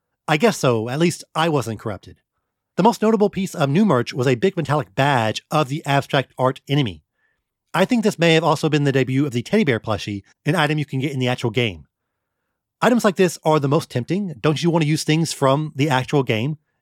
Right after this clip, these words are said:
instead of an object with a picture slapped on it? There are Earthbound yo-yos too in the shop.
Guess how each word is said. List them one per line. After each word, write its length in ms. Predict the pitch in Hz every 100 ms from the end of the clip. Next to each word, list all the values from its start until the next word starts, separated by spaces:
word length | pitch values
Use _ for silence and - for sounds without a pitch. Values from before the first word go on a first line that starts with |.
| _
instead 220 | 139 165
of 60 | 135
an 60 | 135
object 400 | 120 120 151 -
with 80 |
a 60 | 120
picture 260 | 147 - 175
slapped 240 | 185 190
on 120 | 196
it? 140 | 220 - _ _ _ _ _ 165
There 140 | 196
are 260 | 202 247 -
Earthbound 420 | 185 - 190 160
yo-yos 320 | 131 156 131
too 280 | - 185 139
in 60 | 98
the 80 | 95
shop. 340 | 101 90